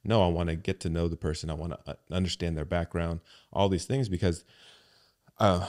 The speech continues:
I've, I've been in this class with a bunch of guys, and we've been talking about childhood hurts and why we are the way we are and why we're shaped the way we are. And if you don't know anything about that person's background,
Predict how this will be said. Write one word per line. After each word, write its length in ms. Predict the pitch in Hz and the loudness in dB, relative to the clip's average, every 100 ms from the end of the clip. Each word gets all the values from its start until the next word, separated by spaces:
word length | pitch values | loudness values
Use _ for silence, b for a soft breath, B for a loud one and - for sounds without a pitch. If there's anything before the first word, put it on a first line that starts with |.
| - | -4
I've, 180 | 107 98 - | -4 -2 -2
I've 160 | 104 | 2
been 120 | 113 | 4
in 80 | 127 | 6
this 100 | 95 | 4
class 340 | - 104 104 - | 2 2 2 2
with 100 | 90 | 0
a 40 | |
bunch 180 | 95 90 | 0 0
of 40 | 80 | 2
guys, 280 | 85 85 - | 2 2 0
and 180 | - 92 | -2 0
we've 120 | 90 | 0
been 120 | 92 | 0
talking 280 | 87 87 90 | 0 0 0
about 360 | 82 87 80 - _ _ | 0 2 0 -6 _ _
childhood 440 | - 95 92 90 | 2 4 6 2
hurts 460 | 85 104 226 - - _ _ _ _ _ _ _ _ _ - | 2 2 2 0 -12 _ _ _ _ _ _ _ _ _ -4
and 160 | 98 92 | 2 6
why 180 | 92 95 | 8 8
we 160 | 92 | 8
are 140 | 87 90 | 6 6
the 80 | |
way 160 | 87 87 | 6 4
we 160 | 82 82 | 4 2
are 140 | 85 | 2
and 120 | 82 | 0
why 120 | 82 | 0
we're 120 | 85 85 | -2 0
shaped 240 | 98 101 | 0 0
the 60 | 92 | 0
way 120 | 82 | -2
we 140 | 78 | -2
are. 220 | 73 80 - b b b b - | -6 -8 -12 b b b b -4
And 120 | 90 | -2
if 120 | 85 | 2
you 80 | 104 | 2
don't 180 | 117 85 | 4 2
know 100 | 90 | 0
anything 220 | 87 90 | 0 -2
about 200 | 85 87 | 0 0
that 120 | 85 | -2
person's 320 | - 82 85 76 | -4 -6 -6 -2
background, 600 | 92 107 85 80 85 | 0 0 -2 -2 -2